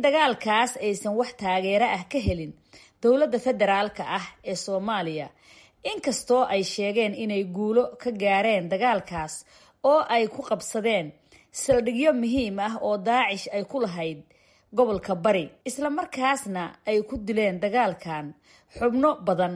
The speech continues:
oo ka tirsan Daacish. Barnaamijka Faaqidaadda ayaan ku lafa guri doonaa qodobadan iyo kuwo kale, waxaana marti noogu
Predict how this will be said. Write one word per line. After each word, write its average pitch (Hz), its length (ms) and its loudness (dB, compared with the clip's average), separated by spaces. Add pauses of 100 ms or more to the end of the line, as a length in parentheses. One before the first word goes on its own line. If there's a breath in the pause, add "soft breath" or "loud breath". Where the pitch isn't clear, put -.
(100)
oo 208 140 0
ka 285 160 -4
tirsan 170 440 -6 (240)
Daacish. 185 760 -2 (360)
Barnaamijka 311 500 -2
Faaqidaadda 214 640 2
ayaan 214 320 0
ku 277 100 -10
lafa 226 280 -2
guri 226 280 -4
doonaa 170 460 -2 (400 soft breath)
qodobadan 208 600 2 (320)
iyo 202 180 -4
kuwo 240 260 2
kale, 180 320 -4 (420 soft breath)
waxaana 240 360 2
marti 214 320 -2
noogu 220 320 4